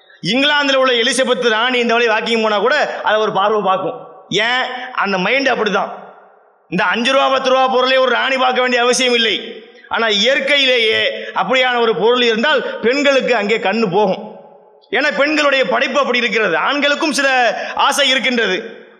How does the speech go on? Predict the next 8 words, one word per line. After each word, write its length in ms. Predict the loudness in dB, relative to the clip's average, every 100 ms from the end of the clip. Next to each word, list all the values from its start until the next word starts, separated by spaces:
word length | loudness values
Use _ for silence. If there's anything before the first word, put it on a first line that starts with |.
| _
அதுல 240 | -2 0 2
கொஞ்சம் 220 | 2 0
வித்தியாசம் 420 | 0 0 0 0
இருக்கும். 240 | 0 0 0
ஆண்களுக்கு 500 | 0 0 0 0 0
என்ன, 400 | 0 0 -2 -4 -10 -16 -20 -20 _ _
உணவின் 500 | -2 0 2 2 0
மீது 560 | 0 2 2 0 -2